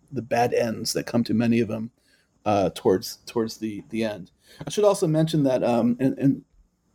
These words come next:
you did a great job of sort of, uh, encapsulating some of the things I was talking about with, um,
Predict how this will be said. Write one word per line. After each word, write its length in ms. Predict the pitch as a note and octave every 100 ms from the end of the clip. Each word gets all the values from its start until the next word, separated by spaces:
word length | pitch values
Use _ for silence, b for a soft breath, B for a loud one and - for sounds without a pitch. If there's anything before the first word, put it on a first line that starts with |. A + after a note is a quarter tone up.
| -
you 80 | -
did 160 | C#3 C3+
a 40 |
great 220 | C3+ C#3+
job 300 | C#3+ D3 C#3
of 80 | A#2+
sort 200 | - B2+
of, 140 | A#2+ F2+
uh, 180 | A2 -
encapsulating 580 | - B2 - - B2 A#2+
some 120 | B2+
of 60 |
the 20 | -
things 160 | C3
I 60 | A2+
was 100 | A#2+
talking 280 | B2 B2 C3+
about 300 | A#2+ A2+ G#2
with, 260 | A#2 - A#2+
um, 360 | A#2 A2 A2